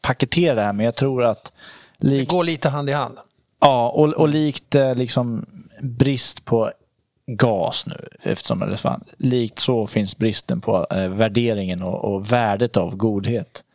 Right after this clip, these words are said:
Speaker 1: och, och, och så vidare nu, nu i
Speaker 2: Jag hoppas
Speaker 1: dagens
Speaker 2: att
Speaker 1: samhälle.
Speaker 2: godhet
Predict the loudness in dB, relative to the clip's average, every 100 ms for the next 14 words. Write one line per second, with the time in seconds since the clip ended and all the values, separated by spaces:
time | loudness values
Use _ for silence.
0 | _ -4 -2 -2 -4 -4 -6 -4 -4 -4
1 | -6 -4 -4 -4 -4 -2 -2 -2 -4 -6
2 | -6 -8 -10 -16 -10 -8 -6 -8 -10 -12
3 | _ _ _ _ -4 -2 0 0 0 0
4 | -2 -2 -4 -4 -4 -6 -8 -8 -8